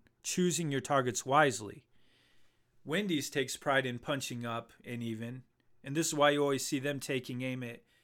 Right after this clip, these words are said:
at companies like McDonald's or Burger King, people that directly compete with them. But you're never gonna see Wendy's, you know, take shots at your local burger place in your small town. That'd be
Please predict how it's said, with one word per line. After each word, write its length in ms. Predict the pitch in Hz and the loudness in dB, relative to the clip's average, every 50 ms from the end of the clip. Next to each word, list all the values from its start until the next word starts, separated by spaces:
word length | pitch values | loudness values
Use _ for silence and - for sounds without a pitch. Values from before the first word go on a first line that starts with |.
| _ _ _ - | _ _ _ -10
at 160 | 135 120 - | -8 -8 -6
companies 360 | - 135 123 131 135 120 117 | -6 -6 -6 -6 -8 -4 -4
like 160 | 135 123 117 | -4 -4 -2
McDonald's 680 | 120 120 113 110 135 139 135 127 120 110 98 98 - - | -4 -8 -4 -2 2 4 4 4 4 2 -4 -10 -12 -12
or 60 | 113 107 | -12 -6
Burger 360 | 107 139 147 143 123 123 113 | -2 0 0 0 0 -2 -6
King, 300 | - - 120 101 104 117 - _ _ _ _ _ | -6 -10 -12 -12 -12 -18 -20 _ _ _ _ _
people 260 | - 208 202 196 202 175 | -8 -6 -4 -4 -2 2
that 220 | 165 147 139 123 | 2 0 0 0
directly 680 | 123 131 123 127 139 151 160 160 160 - 151 139 135 123 | -4 -6 -4 0 4 4 4 4 2 -2 -2 -2 -2 -2
compete 460 | - - 123 113 110 - 156 143 - | -2 -6 -6 -6 -2 -2 -2 -2 -2
with 180 | 117 107 - - | -6 -12 -12 -14
them. 120 | 98 - - _ _ - - - _ _ | -16 -16 -18 _ _ -20 -20 -20 _ _
But 200 | - - - - | -6 -4 -2 -2
you're 100 | 180 170 | -2 -2
never 260 | 185 226 254 247 226 | 0 0 0 0 0
gonna 180 | 196 185 165 147 | -2 -2 -2 -2
see 180 | - - 156 | 0 2 2
Wendy's, 720 | 139 139 139 139 135 135 131 131 131 127 127 120 - - - - _ | 2 4 2 2 2 2 2 0 0 0 -2 -2 -4 -6 -8 -12 _
you 160 | - 127 131 | -8 -6 -4
know, 160 | 131 131 123 120 | -2 -2 -2 -2
take 260 | - - 139 123 - | -2 -2 -2 -2 -2
shots 440 | - - 135 120 123 117 - - 131 | -2 -2 0 0 -2 -2 -2 -6 -8
at 100 | 117 107 | -8 -8
your 140 | 120 123 | -8 -8
local 360 | 117 120 123 123 120 - 127 110 | -4 -2 -2 -2 -4 -4 -10 -6
burger 300 | 107 117 117 113 113 107 | -6 -6 -6 -6 -8 -8
place 500 | - - 120 110 107 107 101 - - - _ _ _ - - - | -8 -8 -8 -8 -8 -8 -10 -12 -16 -18 _ _ _ -20 -16 -12
in 160 | 147 135 131 | -10 -8 -8
your 120 | 120 113 | -8 -8
small 320 | 110 - - 127 120 110 98 | -10 -10 -8 -6 -6 -8 -8
town. 260 | - - 110 101 104 - _ _ _ _ _ - _ - | -10 -14 -14 -14 -16 -18 _ _ _ _ _ -20 _ -2
That'd 180 | 196 180 143 | 0 0 2
be 300 | 139 143 139 127 120 - | 2 2 4 2 0 -2